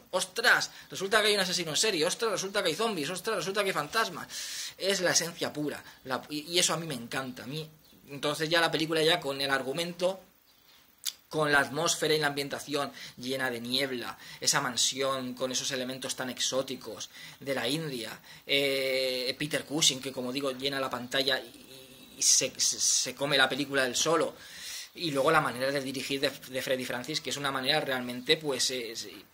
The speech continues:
los planos, eh, muy visual a la hora de mover la cámara,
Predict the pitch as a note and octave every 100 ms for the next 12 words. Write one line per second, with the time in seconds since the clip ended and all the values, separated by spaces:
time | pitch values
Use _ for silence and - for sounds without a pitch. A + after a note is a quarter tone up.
0 | A2 A#2 - - C3 C#3+ C3+ C#3 C#3+ D3
1 | C#3+ D3 C#3+ - - - C3+ C3+ C#3 D#3+
2 | D#3+ D3 C3+ B2+ C3 C#3 C#3 C#3+ C#3+ C#3
3 | C3+ C3+ C3+ C#3 C#3 C3 C3+ B2 A#2 C#3+
4 | C#3 C#3 C#3 C#3+ C#3+